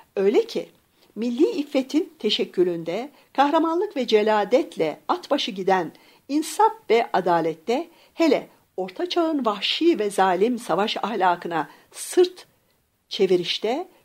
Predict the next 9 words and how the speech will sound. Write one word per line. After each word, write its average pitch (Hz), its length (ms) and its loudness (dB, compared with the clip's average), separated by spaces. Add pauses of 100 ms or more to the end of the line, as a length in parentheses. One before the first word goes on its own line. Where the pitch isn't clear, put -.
(120)
hülasa 175 600 0 (560)
Türk'ün 403 500 0 (260)
dünyaya 262 640 2
nam 359 220 4
salmış 180 540 -4
beşeri 202 460 0
ve 214 140 2
ruhi 196 480 2
düzeninde 185 720 0